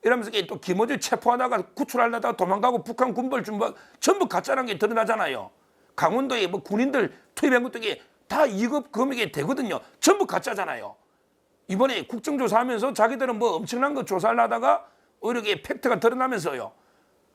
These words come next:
지금 여론이 더 반전되고 있는 겁니다. 또 이게 뭐 외환죄를 추가하겠다고 난리치고 그다음에 헌법재판소 내란죄를 또 빼버리고 내란죄는 빼고 외환죄는 또 추가한대. 말도 안 되는 짓거리 하고 있으니 이렇게 여론이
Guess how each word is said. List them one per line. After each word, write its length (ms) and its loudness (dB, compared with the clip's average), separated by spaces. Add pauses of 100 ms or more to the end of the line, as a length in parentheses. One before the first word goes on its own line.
(120)
지금 320 -2 (400)
여론이 480 2
더 120 -2
반전되고 520 -2
있는 160 -6
겁니다. 480 -4 (480)
또 120 -4
이게 180 0
뭐 380 -8 (240)
외환죄를 500 2
추가하겠다고 640 -2
난리치고 600 -6 (440)
그다음에 340 -2
헌법재판소 600 -2
내란죄를 540 0
또 100 -8
빼버리고 640 -2 (380)
내란죄는 520 2
빼고 520 -4
외환죄는 440 0
또 100 0
추가한대. 560 -2 (380)
말도 320 0
안 80 0
되는 160 0
짓거리 300 -2
하고 200 2
있으니 420 -6 (260)
이렇게 360 0
여론이 440 2